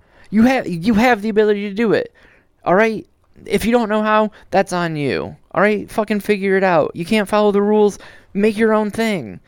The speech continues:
All right? You're allowed to do it. That's the be-, that's the good thing about capitalism, is you can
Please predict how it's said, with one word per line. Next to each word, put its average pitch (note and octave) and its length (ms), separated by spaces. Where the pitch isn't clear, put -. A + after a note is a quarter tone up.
All E3+ 100
right? G#3 180
You're G#3 140
allowed G#3+ 260
to G3 100
do G#3+ 200
it. A#2 240
That's G#3+ 160
the A3 140
be-, G#3 320
that's G#3 240
the A3+ 120
good F#3 300
thing G#3+ 140
about F#3 180
capitalism, C3+ 760
is D#3 140
you D#3+ 80
can C#3 300